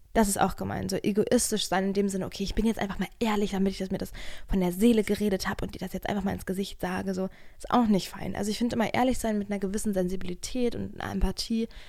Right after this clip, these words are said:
ist wichtig. Nichts verheimlichen, ne, immer im, in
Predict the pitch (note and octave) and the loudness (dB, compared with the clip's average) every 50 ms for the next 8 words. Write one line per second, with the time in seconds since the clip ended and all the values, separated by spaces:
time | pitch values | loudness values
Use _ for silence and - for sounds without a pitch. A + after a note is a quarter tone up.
0 | - - - - - - - - G3 G3 A3+ - - - - A3 - - - - | -16 -16 -14 -10 -8 -6 -4 0 0 2 0 0 0 0 0 0 0 0 0 -2
1 | - - - - - - - - - - - - - G#3 G#3+ G#3+ - - - - | -2 -6 -8 -8 -8 -6 4 8 8 8 8 6 4 2 2 2 0 -2 -2 -2
2 | A3 - - A3 A3 A3+ A3 G#3+ G3 G3 F#3+ - - F#3+ G3 G3 G3 G3 A#3+ - | 0 0 2 4 6 6 8 8 6 6 4 2 0 -2 0 0 0 -2 -6 -8
3 | - - G#3 A3 A3 - - - A3+ A3+ G#3+ - - G#3 G3+ G3+ G3+ G#3 - - | -6 -2 0 0 0 2 2 4 4 4 4 4 2 2 2 2 0 -4 -8 -14
4 | - - - - - - - A3 G3 | -20 -20 -20 -20 -8 -2 -2 0 0